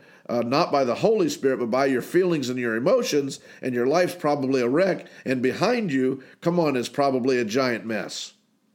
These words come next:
You need to be led by the Holy Spirit. You need to find someone who, who, who's in love with the Holy Spirit, who, who operates in the Holy Spirit, who's anointed by God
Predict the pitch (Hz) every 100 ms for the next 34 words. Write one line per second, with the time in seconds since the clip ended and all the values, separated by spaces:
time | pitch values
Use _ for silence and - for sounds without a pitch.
0 | _ _ _ _ _ _ _ _ - 147
1 | 233 220 170 165 160 156 151 147 131 151
2 | 240 160 147 - 143 143 156 196 165 139
3 | - 190 254 254 - 139 120 113 113 135
4 | 160 - - - _ 139 156 135 147 143
5 | 143 123 131 131 190 254 226 156 117 123
6 | 117 101 - 110 127 135 - - - 131
7 | 147 139 135 156 208 202 175 147 135 123
8 | 110 120 117 98 - 107 127 - - -
9 | 147 139 147 156 233 - 180 143 135 117
10 | 120 110 117